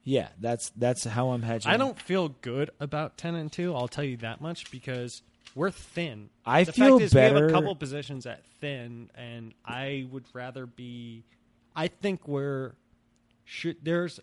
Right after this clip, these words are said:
Speaker 2: if we get nine and three or bel-, if we get below nine and three, that's an embarrassment. Nine and three
Speaker 1: I'm
Speaker 2: is
Speaker 1: kinda with you on
Speaker 2: respectable.
Speaker 1: that.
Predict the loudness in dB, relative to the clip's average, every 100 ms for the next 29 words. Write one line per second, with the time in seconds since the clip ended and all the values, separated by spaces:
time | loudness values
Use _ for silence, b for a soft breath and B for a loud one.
0 | _ -12 -6 -6 -4 -6 -10 _ _ -10
1 | -8 -6 -8 -12 -12 -10 -10 -12 -12 -14
2 | -12 -14 -14 -12 -8 -8 -8 -8 -8 -8
3 | -10 -12 -12 -14 -14 _ _ -12 -12 -10
4 | -12 -12 -14 -16 -20 -20 _ _ b b
5 | b -4 2 2 2 -2 -2 0 2 4
6 | 6 6 6 6 4 2 0 -2 -6 -12